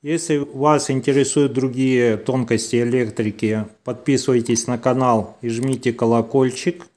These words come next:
Свои вопросы задавайте в комментариях.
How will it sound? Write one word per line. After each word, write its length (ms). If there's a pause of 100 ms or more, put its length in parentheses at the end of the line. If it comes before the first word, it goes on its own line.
(120)
Свои 380
вопросы 720
задавайте 580
в 40
комментариях. 920